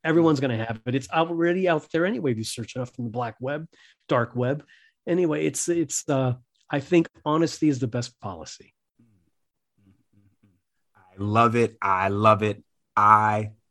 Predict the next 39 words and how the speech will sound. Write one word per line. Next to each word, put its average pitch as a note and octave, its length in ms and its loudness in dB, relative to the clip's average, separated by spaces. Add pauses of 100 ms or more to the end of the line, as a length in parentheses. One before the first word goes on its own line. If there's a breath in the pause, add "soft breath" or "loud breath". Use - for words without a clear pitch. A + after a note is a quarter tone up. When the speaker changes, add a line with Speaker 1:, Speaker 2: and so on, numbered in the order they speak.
(120)
Speaker 2:
love A2 400 2
it. G#2 240 -4
And G#2+ 380 -2
Edwin, B2+ 480 2
again, A2+ 300 -2
has A2 140 -4
been G#2 280 -6
answering A2 420 -2
these A2 220 0
questions G2+ 580 -2 (140)
absolutely A2+ 880 4
perfectly G#2+ 760 -2 (400)
all D#3 460 12
interview A2 420 4
long. A#2 400 8
And G#2+ 220 2
Edwin, B2 340 6
there's A2+ 340 4 (220)
one C#3+ 360 10
more C#3+ 200 8
thing A#2 280 2
that G#2+ 120 4
I G#2+ 120 2
need G#2 260 0
from G2+ 160 -2
you G2 140 0
before A2 340 0
you G2 160 2
go. G2 360 2 (180)
And G#2+ 180 -2
I C#3+ 140 12
really C3+ 320 8
Speaker 1:
Okay. - 20 8
Speaker 2:
don't A2 240 6
care G#2+ 420 2 (320 soft breath)
if A2 220 -2
it's G#2+ 380 -4
a F#2 100 -6
website. A2 560 2